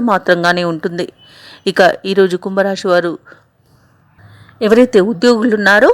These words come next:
తాము చేసిన తప్పిదాలకు ఉద్యోగాన్ని కోల్పోయే అవకాశం అయితే కనిపిస్తుంది. అలాగే కుంభరాశి వారికి తమ తల్లి తరపు వారి నుండి అశుభవార్త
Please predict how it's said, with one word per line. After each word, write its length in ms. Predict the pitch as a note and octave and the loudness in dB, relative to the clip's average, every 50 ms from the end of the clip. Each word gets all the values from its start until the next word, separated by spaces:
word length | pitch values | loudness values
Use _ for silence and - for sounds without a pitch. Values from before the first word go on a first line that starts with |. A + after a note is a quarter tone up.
| B4 - - A3 | 0 -2 -2 -2
తాము 200 | G3+ G3+ G3 G#3 G3+ | 0 0 -2 -4 -4
చేసిన 280 | B3 C4 C#4 - F4 C#4 - - | -4 -4 -4 -4 -6 -6 -4 -6
తప్పిదాలకు 560 | G3 - G3+ F#3+ G3+ G3+ F3+ F3+ F3 - F#3+ F3 B2 - | -6 -6 -6 -4 -4 -4 -4 -4 -6 -8 -10 -10 -10 -10
ఉద్యోగాన్ని 480 | F#3 F3 F3+ A#3+ C4+ B3+ B3 A3+ G3+ F3 - | -12 -4 0 2 2 2 2 -2 -4 -6 -6
కోల్పోయే 360 | - G3 E3+ E3+ - F3 E3+ E3+ E3 | -6 -6 -4 -2 -2 0 2 2 2
అవకాశం 380 | E3 F3+ - A3+ A3+ - A3+ G#3 | 2 2 0 -4 -4 -4 -6 -8
అయితే 100 | F#3+ - - | -8 -8 -8
కనిపిస్తుంది. 460 | - E3 - F3 - - F3 E3+ E3 - _ _ - - - - - _ - G#3 | -8 -8 -8 -8 -6 -6 -6 -6 -8 -10 _ _ -20 -20 -20 -20 -14 _ 0 2
అలాగే 240 | A3+ C4 C#4 D#4 C#4+ - | 4 4 4 2 0 -2
కుంభరాశి 400 | D4 B3+ B3+ C4+ C4+ C4+ C4 - B3+ | -2 0 0 0 0 0 -2 -4 -2
వారికి 320 | A#3 A3 G#3 G#3 - G#3 F#3+ F3+ - - | -2 -2 -2 -4 -8 -8 -10 -8 -8 -8
తమ 200 | F#3+ F#3+ F#3 F#3 - | -6 -6 -6 -4 -2
తల్లి 220 | G#3 G#3+ A#3 C4+ C#4 C#4 | -2 -2 0 -2 -2 -2
తరపు 260 | C4+ A#3+ - - F3+ F3 | -4 -6 -6 -6 -2 0
వారి 180 | E3+ E3 E3 E3 E3+ | 0 0 0 -4 -8
నుండి 220 | E3+ E3+ F3+ F#3+ - - - | -10 -10 -12 -10 -10 -10 -10
అశుభవార్త 560 | - - A#3+ A3 B3 B3+ A#3+ G#3 G3 - - | -8 -8 -6 -4 -2 -2 -2 -2 -4 -6 -8